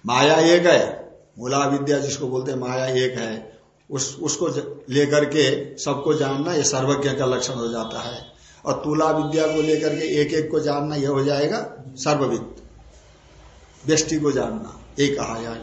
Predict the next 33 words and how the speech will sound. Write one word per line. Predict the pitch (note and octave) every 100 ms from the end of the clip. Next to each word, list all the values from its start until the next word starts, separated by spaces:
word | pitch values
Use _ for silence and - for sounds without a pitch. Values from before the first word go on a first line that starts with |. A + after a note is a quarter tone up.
| -
ये | C3+
कह | B2 A#2
रहे |
हैं। | G#2 - - - - - - - _ _ _ _
सामान्य | - C#3+ D#3+ F3 F#3 F#3+ F#3+
का | F#3
अर्थ | F3+ F#3+ F#3 F#3 -
टीकाकार | D#3 D3+ E3 E3 D#3+ E3
कहते | D#3 F#3+
हैं |
समष्टि | - D#3+ F3 F#3 -
रूपेण | G3 F#3 G3 F#3+ G#3+
मायाख्यन | G3+ C#3 D3 F3 F3 - F#3 F3+
उपाधिना, | - C#3 - - - - _ _ _ _ _ -
माया | B2+ D3 E3+ E3+
नाम | E3 E3+
की | E3+
जो | E3
उपाधि | D3+ E3 D3+ D3+
की, | D3+ D#3
के | - D#3 C#3
माध्यम | C#3 C3+ D3
से | D3 D3
जो | C#3
जानता | C3+ C3 C3+ C3+ - B2+
हो | B2 G3
उस | G#3 -
काल | - C#3 C3+
में | C#3
उसको | B2 F#3
सर्वज्ञ | D3 C#3 C#3+ D#3 D#3+
कहते | B2 A2+ -
हैं। | -